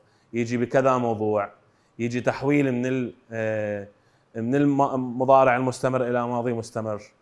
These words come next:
المهم ما يجي مستقل، فما تحتاج عليه دلائل كليا.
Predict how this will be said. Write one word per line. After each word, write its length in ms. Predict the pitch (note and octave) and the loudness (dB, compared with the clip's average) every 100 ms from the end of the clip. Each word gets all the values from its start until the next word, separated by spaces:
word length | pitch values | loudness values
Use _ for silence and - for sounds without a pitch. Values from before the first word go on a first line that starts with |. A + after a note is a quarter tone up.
| _ _ - | _ _ -2
المهم 480 | G3 G3+ A3+ B3 - _ - | 0 2 0 -2 -6 _ -4
ما 160 | F3 | 2
يجي 240 | G#3+ F3+ F3 | 4 6 4
مستقل، 600 | E3 - C#3+ C3+ G#2 - _ _ _ _ _ _ _ _ _ | 2 2 4 4 2 -6 _ _ _ _ _ _ _ _ _
فما 280 | - D3 F3+ | -2 2 4
تحتاج 360 | G3+ - F#3+ D#3+ | 2 6 6 6
عليه 200 | C#3+ D#3 | 4 6
دلائل 480 | C#3+ B2+ B2 G#2 F#2 | 6 6 4 2 -2
كليا. 520 | C#3 C3 C3 A2 | -2 0 0 -2